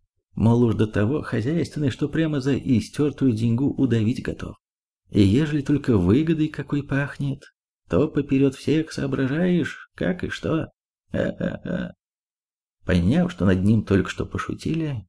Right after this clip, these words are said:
глава семейства грозно осупился, а потом махнул рукой и тоже засмеялся. Вот ведь не брат, а шельма какая.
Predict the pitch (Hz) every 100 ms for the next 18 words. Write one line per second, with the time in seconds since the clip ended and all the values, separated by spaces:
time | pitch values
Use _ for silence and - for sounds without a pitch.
0 | _ - 78 90 151 - 139 151 - 131
1 | 107 147 123 135 - 127 - - - -
2 | - _ _ _ _ _ _ _ - -
3 | 110 214 185 - - 123 110 107 208 156
4 | - 160 139 95 92 - 69 - 85 -
5 | - - _ _ _ _ _ - 87 143
6 | - - - - - 87 85 127 139 -
7 | - 104 - - 78 - - - - -